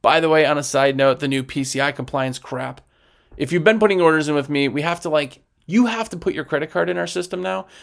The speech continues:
We can't legally do that, so we cleared all our credit cards, and now you have to enter it. If I put an order in and put your credit card in,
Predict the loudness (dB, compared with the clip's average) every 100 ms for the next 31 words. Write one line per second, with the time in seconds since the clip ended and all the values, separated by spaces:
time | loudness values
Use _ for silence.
0 | _ -6 -2 0 2 2 0 0 0 0
1 | 0 -2 -8 -10 -4 0 2 0 -2 -6
2 | -4 -6 -6 -8 -12 -20 _ _ _ _
3 | -4 -2 0 0 -2 -2 -2 -2 -2 -2
4 | 0 -2 0 0 0 0 0 2 2 2
5 | 0 -2 -4 -4 -4 0 0 2 0 0
6 | -2